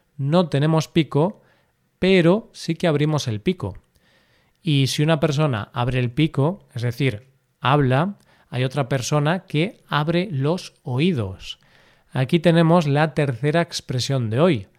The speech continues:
abrir los oídos. Si lo recuerdas, Marina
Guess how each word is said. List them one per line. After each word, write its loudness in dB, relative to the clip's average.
abrir 0
los -4
oídos. -6
Si -6
lo 0
recuerdas, 0
Marina -2